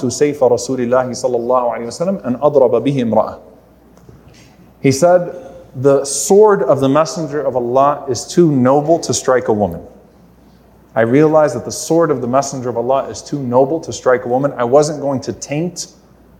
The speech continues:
that amana, that trust that the Prophet sallallahu alaihi wasallam gave me by striking a woman, when the Prophet sallallahu alaihi wasallam explicitly said to not kill the women, to not kill the innocent, to not kill anyone who's not fighting, to not cut down the trees, and so on and so forth."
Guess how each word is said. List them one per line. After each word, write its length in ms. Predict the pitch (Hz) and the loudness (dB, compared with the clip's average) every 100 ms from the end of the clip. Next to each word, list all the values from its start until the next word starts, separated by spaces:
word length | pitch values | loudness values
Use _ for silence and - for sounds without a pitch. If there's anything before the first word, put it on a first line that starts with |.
| _ _ _ - | _ _ _ -2
that 200 | 123 127 - | 0 0 0
amana, 440 | 127 139 156 127 | 0 2 2 0
that 200 | 110 - | -2 -4
trust 320 | - 165 165 151 | -2 -2 -2 -2
that 120 | - | -2
the 80 | 120 | 0
Prophet 300 | 139 139 139 | 0 0 -2
sallallahu 180 | 143 | -2
alaihi 240 | 123 131 120 | -2 -2 0
wasallam 20 | |
gave 240 | 135 147 | 2 2
me 200 | 175 233 - - - | -2 -8 -14 -20 -6
by 120 | - 120 | 0 0
striking 480 | - 147 147 147 | 2 0 0 -4
a 40 | 127 | -2
woman, 300 | 131 170 170 | 0 0 -2
when 120 | 135 | -4
the 60 | 127 | -2
Prophet 340 | 156 160 156 | 0 0 -2
sallallahu 280 | - 135 151 | -4 -2 -4
alaihi 100 | 147 | -6
wasallam 60 | |
explicitly 640 | 160 - 220 208 175 156 135 | -6 0 4 4 2 -2 -2
said 400 | - 139 185 - - - - | 4 4 4 -2 -16 -20 -4
to 80 | 147 | 0
not 220 | 160 147 | 0 0
kill 180 | 147 139 | 0 2
the 80 | 127 | 2
women, 260 | 131 131 | -2 -4
to 100 | 120 | -6
not 160 | 127 135 | -4 -2
kill 160 | 143 127 | 0 0
the 120 | 123 | 0
innocent, 440 | 123 120 - 117 | -6 -6 -8 -12
to 80 | - | -6
not 240 | 120 127 | -4 -4
kill 240 | - 127 123 | -2 -2 0
anyone 320 | 127 127 117 | -4 -6 -6
who's 160 | 117 110 | -8 -4
not 200 | 120 120 | -4 2
fighting, 320 | 120 120 117 | 2 2 -4
to 100 | - | -6
not 340 | 120 131 - | -2 -2 -4
cut 180 | - 131 | -4 -2
down 200 | 131 120 | 0 -2
the 80 | 113 | -6
trees, 340 | - 120 120 | -6 -6 -6
and 100 | 113 | -8
so 160 | 110 123 | -4 0
on 100 | 117 | 0
and 80 | 110 | 0
so 100 | 107 | -4
forth." 260 | - 95 | -4 -14